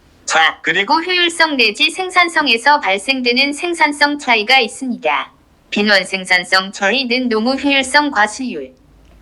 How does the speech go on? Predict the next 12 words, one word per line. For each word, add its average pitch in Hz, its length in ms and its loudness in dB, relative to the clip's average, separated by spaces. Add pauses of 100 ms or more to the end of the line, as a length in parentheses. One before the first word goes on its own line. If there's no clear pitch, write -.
(140)
그러나 277 400 4
가격 285 380 -2
차이는 294 480 2
노무비에서는 277 920 0
임률 302 340 0
차이로 294 440 2
불리고 233 500 0
제조원가에서는 254 1040 2
소비 349 320 -6
차이로 269 480 2
불리기도 240 500 -2
합니다. 226 640 2